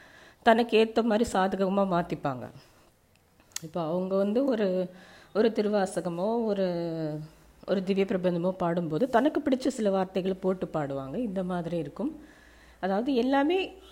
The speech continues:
ஆ, அது என்ன அந்த வழியை நான் ஃபாலோ பண்றேன், நான் introduce பண்ணிக்கிறேன் என்ன. So, இந்த மாதிரியும்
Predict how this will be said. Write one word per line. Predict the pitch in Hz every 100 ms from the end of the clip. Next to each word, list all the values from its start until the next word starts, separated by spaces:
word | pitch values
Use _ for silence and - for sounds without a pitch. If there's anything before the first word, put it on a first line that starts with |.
| - - - 185
ஆ, | 175 165 160 165 - - - - - - - - - _ - - - -
அது | - 233 277
என்ன | 330 381
அந்த | 277
வழியை | 220 220 294
நான் | 277 202 -
ஃபாலோ | 196 196
பண்றேன், | 196 185 196
நான் | 196 196 285
introduce | 247 240 247 247 -
பண்ணிக்கிறேன் | 175 151 147
என்ன. | 135 143 - - - - - - - -
So, | - 226
இந்த | 226 254
மாதிரியும் | 262 269 285 277 349 311 294